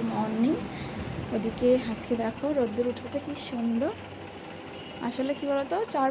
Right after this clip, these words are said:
পাঁচ দিন পরে এরকম রোদ দিলে না, খুব ভালো লাগে। চার পাঁচ দিন নাগাড়ে বৃষ্টি হয়ে গেছে, আর এখন দেখো, রোদ্দুর দিয়েছে, কি সুন্দর, ভালো লাগছে। সব জামা কাপড় তাই বাইরে বের করে দিলাম, সব ভিজে ভিজে ছিল, মানে, স্যাঁত স্যাঁত স্যাঁত স্যাঁত করছিল, বৃষ্টি পড়লে যেটা হয়।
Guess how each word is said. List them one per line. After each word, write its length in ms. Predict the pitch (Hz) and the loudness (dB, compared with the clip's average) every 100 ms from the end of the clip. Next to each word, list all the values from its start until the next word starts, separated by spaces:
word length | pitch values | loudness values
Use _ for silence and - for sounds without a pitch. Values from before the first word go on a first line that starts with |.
| 269 | 4
পাঁচ 160 | 285 269 | 2 2
দিন 100 | 320 320 262 | 2 0 2
পরে 200 | 247 269 285 | 2 4 4
এরকম 240 | 269 311 254 | 2 2 2
রোদ 120 | 233 233 | 2 0
দিলে 160 | 285 349 | -2 0
না, 60 | 285 247 | 0 0
খুব 120 | 294 247 | -2 0
ভালো 180 | 240 233 226 | 2 4 4
লাগে। 220 | 208 214 269 - - - | 2 -2 -6 -6 -12 0
চার 120 | 269 262 | 2 4
পাঁচ 120 | 277 269 | 2 2
দিন 100 | 294 294 262 | 0 2 4
নাগাড়ে 360 | 254 247 277 277 | 4 6 6 6
বৃষ্টি 320 | 247 254 - 269 | 2 -2 0 2
হয়ে 160 | 240 233 226 | 4 4 2
গেছে, 260 | 220 - 285 | 0 -2 -2
আর 60 | 240 220 | 0 -2
এখন 180 | 196 233 220 | -4 -6 -8
দেখো, 180 | 214 - 254 | -6 -2 -2
রোদ্দুর 300 | 185 196 190 | -2 -6 -6
দিয়েছে, 240 | 208 202 - | -6 -6 -8
কি 100 | 240 233 | -8 -6
সুন্দর, 240 | 214 196 233 233 | -6 -6 -6 -4
ভালো 160 | 220 226 | 0 0
লাগছে। 280 | 240 - - 339 - - - | 0 -4 -4 -4 -6 -10 0
সব 120 | 294 262 | 2 4
জামা 200 | 262 247 | 4 4
কাপড় 200 | 254 262 262 | 0 -2 0
তাই 120 | 262 233 | 2 4
বাইরে 200 | 214 240 240 | 4 4 4
বের 140 | 214 226 | 2 2
করে 140 | 254 240 | 2 4
দিলাম, 220 | 233 277 302 | 2 2 0
সব 120 | 285 240 | -2 -2
ভিজে 240 | 247 233 247 254 | 0 4 4 4
ভিজে 220 | 247 262 - | 2 0 0
ছিল, 160 | 240 247 - - - - 233 | 0 2 0 -6 -12 -8 0
মানে, 140 | 226 233 - | 0 0 2
স্যাঁত 200 | 262 254 - | 2 2 -2
স্যাঁত 160 | 302 - | -4 -2
স্যাঁত 160 | 285 269 | -2 0
স্যাঁত 140 | 269 247 | -2 0
করছিল, 260 | 240 - 240 220 | -2 -2 -2 2
বৃষ্টি 260 | 240 240 285 285 | 0 0 0 4
পড়লে 200 | 277 277 247 | 6 8 6
যেটা 180 | 233 220 | 2 -2
হয়। 120 | 240 | -4